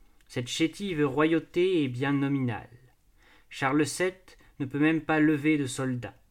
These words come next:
Il n'a avec lui que quelques bandes d'Armagnac, quelques Écossais qu'il paie quand, par hasard, il a de l'argent.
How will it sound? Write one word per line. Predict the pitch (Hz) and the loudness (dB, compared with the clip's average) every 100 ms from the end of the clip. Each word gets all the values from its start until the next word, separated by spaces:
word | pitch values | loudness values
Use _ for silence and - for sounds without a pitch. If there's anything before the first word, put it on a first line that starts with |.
| _ _ _ _ | _ _ _ _
Il | - 135 | -4 2
n'a | 151 | 4
avec | 151 151 151 | 4 0 -4
lui | 156 180 | -8 -6
que | 156 | -4
quelques | 127 147 143 143 | -2 -4 -2 -4
bandes | 131 160 170 147 | 0 0 0 -2
d'Armagnac, | 123 143 131 139 143 151 190 - - - _ | -2 -2 -2 0 0 0 -2 -6 -16 -20 _
quelques | - 139 127 147 | -6 -6 -2 0
Écossais | 151 170 170 151 - 180 | 0 -2 -2 -4 -4 -6
qu'il | - 143 123 | -4 -6 -4
paie | - 190 185 | 0 0 -2
quand, | 139 139 139 | -6 -4 -4
par | 139 127 123 | -2 -2 0
hasard, | 131 135 160 151 | -2 -2 -2 -2
il | 127 | -2
a | 127 | -4
de | 123 | -2
l'argent. | 123 120 120 107 90 | -2 -2 -4 -8 -10